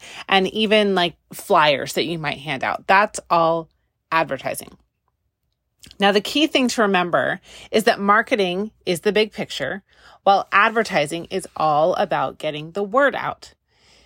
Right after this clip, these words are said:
Think of it kind of this way.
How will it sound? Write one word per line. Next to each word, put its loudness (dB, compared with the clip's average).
Think -2
of 0
it 2
kind 2
of 2
this -4
way. -10